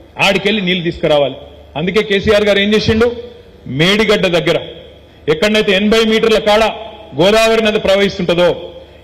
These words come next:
ఎక్కడనైతే ఎర్రటి ఎండాకాలంలో కూడా మే నెలలో కూడా రోజుకు వందల టీఎంసీల నీళ్లు, వందల వేల క్యూసెక్ల నీళ్లు కిందికి సముద్రంలోకి వృధాగా పోతున్నాయో, వేస్ట్గా పోతున్నాయో,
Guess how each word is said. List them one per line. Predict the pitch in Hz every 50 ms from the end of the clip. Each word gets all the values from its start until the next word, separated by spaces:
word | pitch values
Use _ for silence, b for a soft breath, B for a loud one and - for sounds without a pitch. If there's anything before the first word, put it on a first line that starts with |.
| B
ఎక్కడనైతే | 139 175 175 220 226 214 226 233 226 233 214
ఎర్రటి | 202 202 220 214 233 233 226 226
ఎండాకాలంలో | 214 202 214 226 220 226 226 226 233 226 226 220
కూడా | 226 226 214
మే | 196 185 202 214
నెలలో | 226 233 233 233 233 226
కూడా | 220 240 226 233 190 - - - - - - -
రోజుకు | 127 143 165 190 220 247 262 226 262 - - 277 254 220 - - - - - - - - - - -
వందల | - 160 196 226 233 254 247 240
టీఎంసీల | 180 185 220 233 233 220 170 214 214 214
నీళ్లు, | 208 208 220 226 214
వందల | 208 196 196 226 226 -
వేల | 160 175 208 220 226 220
క్యూసెక్ల | 220 220 226 220 214 233 220 214 214 196
నీళ్లు | 190 208 233 254 240 226 - - - - - - - -
కిందికి | - 196 220 254 202
సముద్రంలోకి | - - 196 202 220 190 226 233 226 220 208 170
వృధాగా | 185 175 185 190 208 214 226 214
పోతున్నాయో, | 202 202 196 202 196 185 196 196 180
వేస్ట్గా | 160 170 170 160 - - 208 202
పోతున్నాయో, | 190 185 - 190 180 175 175 180 170 156